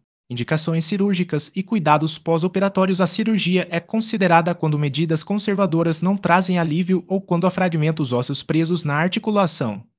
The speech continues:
O procedimento visa remover ou aliviar o estresse sobre o sesamoide acometido. Cuidados pós-operatórios incluem controle da dor,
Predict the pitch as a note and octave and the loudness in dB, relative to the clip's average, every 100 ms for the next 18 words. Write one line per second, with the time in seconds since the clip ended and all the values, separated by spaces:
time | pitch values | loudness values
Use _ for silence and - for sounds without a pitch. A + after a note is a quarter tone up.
0 | _ _ - C3+ F3+ E3 D#3 D#3+ F#3 D3+ | _ _ -2 2 2 4 4 4 4 2
1 | E3 D#3+ F3 G#3+ D#3+ F3 F3 F#3+ G3+ F3+ | 4 4 6 4 4 4 4 4 6 6
2 | E3 F3+ F#3+ - D#3 D3+ F3 - D3 D#3 | 6 6 2 4 4 6 2 0 2 2
3 | - E3 D3+ D3+ D#3+ D#3+ F3+ E3+ - C3 | 2 4 6 6 4 4 2 2 2 2
4 | G2+ - - _ _ - B2+ C3 D3+ - | 0 -8 -20 _ _ -6 4 4 4 0
5 | E3+ F3 F#3 G3 G3 F3+ F3 D#3 D#3 D#3 | 2 2 4 2 4 4 4 0 0 0
6 | E3+ F3+ F3+ F3+ D#3 E3 E3+ C#3 E3 F#3+ | 0 0 -2 2 2 4 2 2 2 2